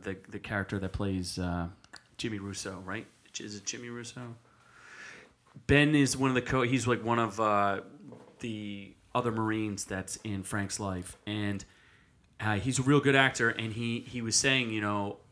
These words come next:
uh, how John Barenthal had the luxury of playing the character before,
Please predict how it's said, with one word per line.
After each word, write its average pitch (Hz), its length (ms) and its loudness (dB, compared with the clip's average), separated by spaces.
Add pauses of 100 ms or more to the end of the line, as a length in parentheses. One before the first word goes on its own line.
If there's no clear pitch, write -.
(100)
uh, 92 260 -6 (340)
how 117 140 -2
John 120 460 4
Barenthal 113 460 0
had 110 160 -4
the 95 240 -2
luxury 120 480 2
of 95 80 -6
playing 131 320 0
the 117 80 -4
character 110 420 0
before, 95 580 -8